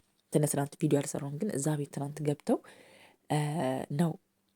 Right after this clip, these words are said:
እ፣ ዛሬ ላይ ዞር ዞር ብላ ለብሩክ ብላ ነው ደስተኛን ለማድረግ ሁለት አይነት ወጥ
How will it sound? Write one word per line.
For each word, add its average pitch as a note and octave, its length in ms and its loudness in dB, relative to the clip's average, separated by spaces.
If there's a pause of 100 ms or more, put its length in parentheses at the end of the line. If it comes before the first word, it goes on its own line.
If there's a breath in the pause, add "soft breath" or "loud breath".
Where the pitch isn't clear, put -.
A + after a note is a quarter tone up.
እ፣ D3 200 0
ዛሬ D#3+ 340 2
ላይ C#3+ 160 2
ዞር C#3+ 240 4
ዞር C#3+ 220 0
ብላ D3 240 2
ለብሩክ D#3 520 4
ብላ C#3+ 220 0 (180)
ነው D3+ 180 -4
ደስተኛን D3 540 0
ለማድረግ C#3+ 560 2 (380 loud breath)
ሁለት - 320 2
አይነት D3 300 2
ወጥ - 160 -4